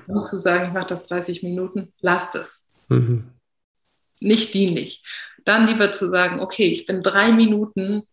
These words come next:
Speaker 1: hundert Prozent
Speaker 2: Mhm.
Speaker 1: da, go, was
Speaker 2: Mhm.
Speaker 1: immer kommt,
Speaker 2: Ja.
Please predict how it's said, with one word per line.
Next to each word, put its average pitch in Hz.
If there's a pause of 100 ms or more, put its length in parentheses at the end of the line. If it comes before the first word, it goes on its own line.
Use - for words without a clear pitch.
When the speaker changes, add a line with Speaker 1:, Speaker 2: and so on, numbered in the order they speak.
(180)
Speaker 1:
hundert 226
Prozent 175
Speaker 2:
Mhm. -
Speaker 1:
da, 170 (400)
go, 208 (460)
was 147
Speaker 2:
Mhm. 131
Speaker 1:
immer -
kommt, 214 (460)
Speaker 2:
Ja. 123